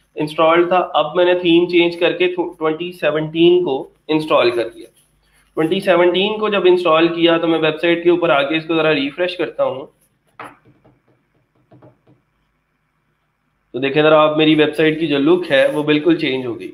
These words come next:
Test website। अब ये picture automatically लग गई है, मैं चाहूँ तो जाके इस पिक्चर को change कर सकता हूँ और नीचे वाला layout भी उसका जो है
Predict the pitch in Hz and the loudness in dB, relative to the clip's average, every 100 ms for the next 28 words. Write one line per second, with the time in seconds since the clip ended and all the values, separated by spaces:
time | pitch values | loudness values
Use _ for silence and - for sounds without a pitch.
0 | - 143 143 - 135 - 113 120 120 131 | -6 -4 -4 -4 -4 -4 -4 -2 -2 -2
1 | 139 143 143 165 151 147 143 143 147 151 | -4 -6 -6 -2 0 0 -2 -2 -2 -2
2 | 143 120 127 123 120 - - _ 147 151 | 0 -2 -4 -4 -6 -10 -20 _ -2 0
3 | 160 185 185 160 143 151 156 147 151 151 | 2 2 2 2 2 0 -4 -8 -8 -8
4 | 147 147 147 - 151 156 156 139 123 120 | -8 -6 -6 -4 -6 -6 -6 -2 -2 -2
5 | - _ - 135 139 151 151 165 156 151 | -10 _ -2 0 4 2 2 2 4 4
6 | 143 139 135 131 131 135 127 131 127 123 | 2 2 2 0 -6 -8 -2 -2 0 0
7 | 123 | -2